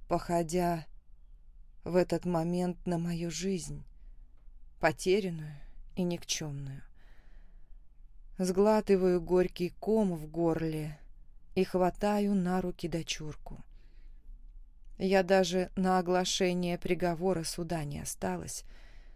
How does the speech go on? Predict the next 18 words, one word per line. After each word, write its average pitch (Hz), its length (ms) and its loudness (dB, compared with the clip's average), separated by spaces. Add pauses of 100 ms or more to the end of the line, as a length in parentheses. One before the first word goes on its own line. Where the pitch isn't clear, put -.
(360)
и 190 100 0
так 165 220 0
всё - 200 -6
понятно. 151 680 -6 (1600)
Но 190 160 4
я 196 180 8
хитрее 202 460 4
этого, 139 540 -6 (920)
Самойлова. 151 800 0 (3000)
«Сейчас 202 480 0
мама 175 320 0
всё - 160 -4
соберёт, 175 580 -2 (720)
и 208 100 4
мы 226 200 6
уедем, 170 480 -2 (100)
да, 254 160 2
солнышко? 165 580 -4